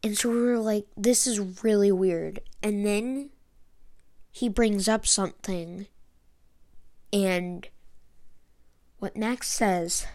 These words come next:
like, it freaked me out, because he was like, "You know where you go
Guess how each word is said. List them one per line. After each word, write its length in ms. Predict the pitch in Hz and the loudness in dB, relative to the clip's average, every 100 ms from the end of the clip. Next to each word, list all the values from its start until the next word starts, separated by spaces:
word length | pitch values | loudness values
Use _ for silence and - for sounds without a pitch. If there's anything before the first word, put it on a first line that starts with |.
| - - - - - _ _ _ _ _ - - - _ _ _ _ _ _ _ _ _ _ _ _ - | -12 -20 -20 -20 -20 _ _ _ _ _ -20 -20 -20 _ _ _ _ _ _ _ _ _ _ _ _ -8
like, 260 | 196 175 - - | -4 -4 -8 -8
it 160 | 208 - - - _ - | -4 -4 -8 -20 _ -6
freaked 580 | 240 233 - - - - - | 0 0 0 -6 -6 -8 -6
me 180 | 214 202 | 0 0
out, 300 | 170 - - - - - - - _ - | 0 -6 -10 -10 -10 -14 -18 -20 _ -12
because 720 | - 214 - 214 196 185 - - _ - _ _ - - - - - - _ _ _ _ - - - - | -6 -4 0 2 2 2 -2 -4 _ -20 _ _ -20 -20 -20 -20 -20 -20 _ _ _ _ -20 -20 -20 -20
he 240 | - 240 247 | -10 0 2
was 280 | 240 226 202 | 2 2 0
like, 360 | 202 180 - - - | -2 -4 -8 -20 -12
"You 240 | 220 240 | -2 0
know 180 | 233 269 | 4 4
where 240 | 320 370 | 4 4
you 240 | 370 359 302 | 6 6 4
go 440 | 214 208 214 214 | 4 6 8 6